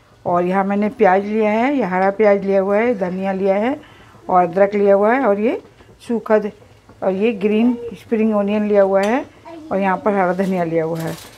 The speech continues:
तो सबसे पहले मैं क्या करूँगी कि आटे के अंदर salt डालूँगी।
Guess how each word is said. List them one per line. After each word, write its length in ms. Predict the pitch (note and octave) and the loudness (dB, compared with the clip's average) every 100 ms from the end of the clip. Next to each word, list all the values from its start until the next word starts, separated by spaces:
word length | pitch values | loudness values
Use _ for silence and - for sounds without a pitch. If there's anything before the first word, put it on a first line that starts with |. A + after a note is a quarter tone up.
| - - - | -20 -16 -6
तो 220 | F#3 F3 | -2 0
सबसे 260 | G#3 G3+ A3+ | 0 -2 0
पहले 240 | A3+ A3 | 2 4
मैं 160 | A3 G#3+ | 2 0
क्या 160 | A#3 | 0
करूँगी 400 | G3 G3+ G3+ G#3+ E4 - - _ - | 0 -2 -2 -2 -2 -4 -20 _ -8
कि 120 | A3+ | -2
आटे 360 | G3+ F#3+ F#3 A#3+ | 0 0 0 0
के 100 | A3+ | 0
अंदर 280 | G#3 A3+ | 2 0
salt 380 | B3 - F#3 F3+ | 0 2 2 2
डालूँगी। 480 | F3 D#3 D#3 A2 D#3 | 0 0 -2 -8 -12